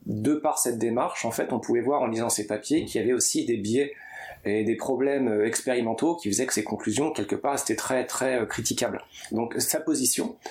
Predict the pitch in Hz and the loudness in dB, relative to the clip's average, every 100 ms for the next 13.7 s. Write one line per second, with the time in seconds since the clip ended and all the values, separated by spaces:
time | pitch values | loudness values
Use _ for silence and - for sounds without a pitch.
0 | - - - 107 - 175 - 117 113 110 | -10 -10 -6 -2 0 0 2 0 2 2
1 | 107 104 107 - - 123 127 120 117 113 | 2 0 -2 -6 -4 0 2 4 4 4
2 | 110 123 - 127 131 135 123 113 131 131 | 2 2 0 0 2 2 2 4 2 2
3 | 120 110 107 101 101 98 104 95 123 104 | 0 0 0 0 0 2 0 0 -2 -2
4 | 107 123 113 101 127 - 101 98 - 101 | 0 2 2 0 0 -2 -8 -8 -6 -2
5 | - 110 104 101 - 101 104 110 165 - | -2 -2 -2 -2 -4 -2 0 2 2 0
6 | - - - - 101 98 - 123 127 107 | -6 -16 -20 -8 -4 -2 0 2 2 2
7 | 98 107 127 127 - 139 135 139 135 110 | 2 2 0 0 0 2 2 2 2 2
8 | 104 110 127 117 - - 107 107 104 95 | 0 -2 0 0 -4 -6 -2 0 0 0
9 | 104 104 - - 117 110 92 95 98 98 | 0 0 -4 -6 -4 -2 0 0 2 2
10 | 113 120 113 95 - - - 101 107 104 | 2 4 4 2 0 -4 -2 -2 0 2
11 | 160 147 - - 104 107 127 107 143 170 | 2 2 0 0 2 2 2 2 2 0
12 | 107 104 - 107 120 147 139 127 156 120 | 2 0 0 0 2 2 4 4 4 2
13 | 117 127 123 - - 117 - | 2 2 0 -2 0 0 -2